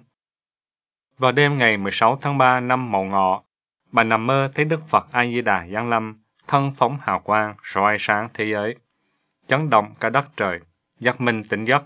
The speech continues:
bà ngửi thấy một mùi hương lạ, tỏa ra thơm ngát dị thường, tràn ngập toàn thân và tận gan phổi. Thật là một cảnh giới kỳ diệu, không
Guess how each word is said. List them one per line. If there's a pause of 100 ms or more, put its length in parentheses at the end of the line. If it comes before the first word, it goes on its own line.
bà
ngửi
thấy
một
mùi
hương
lạ, (460)
tỏa
ra
thơm
ngát (100)
dị
thường, (260)
tràn
ngập (120)
toàn
thân (420)
và
tận
gan
phổi. (840)
Thật
là
một
cảnh
giới
kỳ
diệu, (100)
không